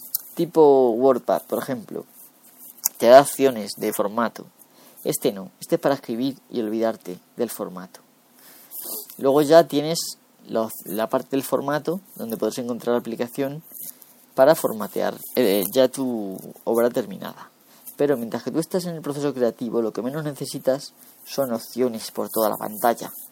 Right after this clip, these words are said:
Entonces, este tipo de aplicaciones, tanto Focus Breather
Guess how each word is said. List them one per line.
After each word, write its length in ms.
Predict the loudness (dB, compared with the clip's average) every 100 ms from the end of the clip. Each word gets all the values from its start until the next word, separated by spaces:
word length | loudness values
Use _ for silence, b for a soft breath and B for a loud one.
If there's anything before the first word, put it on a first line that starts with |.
| _ _ _ B B B B _
Entonces, 380 | -4 -4 -4 -8 -10
este 180 | -4
tipo 140 | 0 4
de 60 | 2
aplicaciones, 460 | 2 -4 -4 -10
tanto 240 | -10 -10 -6
Focus 360 | -6 -8 -16 -10
Breather 440 | -4 -4 -6 -12